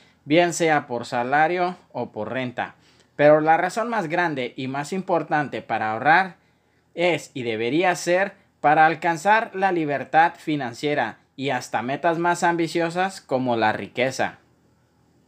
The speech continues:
Lo primero que puedes hacer es un presupuesto de gastos. Uno de los métodos más efectivos para ahorrar es realizar un presupuesto de tus gastos semanales y mensuales.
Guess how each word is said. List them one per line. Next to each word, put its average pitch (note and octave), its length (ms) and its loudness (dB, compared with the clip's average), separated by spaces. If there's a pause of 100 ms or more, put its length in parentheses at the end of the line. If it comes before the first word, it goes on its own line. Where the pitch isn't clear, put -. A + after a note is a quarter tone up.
(1080)
Lo E3 160 2
primero A3 420 -2
que A3+ 120 0
puedes G3+ 440 0
hacer D3+ 520 -4 (720)
es F3 440 -2
un A#3 240 -2
presupuesto D#3 720 -2
de A#2+ 140 -4
gastos. A#2 560 -8 (240)
Uno F3 260 4
de E3 120 4
los C#3+ 180 0
métodos D#3 540 -2
más C#3+ 240 -2
efectivos D#3+ 720 -2
para A2+ 180 -4
ahorrar C#3 460 0 (240)
es A3 240 0
realizar F#3 560 -2
un G3 100 -6
presupuesto D#3 680 -4
de D3+ 120 -2
tus A2+ 200 -10
gastos C#3+ 360 -4
semanales B2+ 840 -4
y B2+ 120 -6
mensuales. A2 760 -8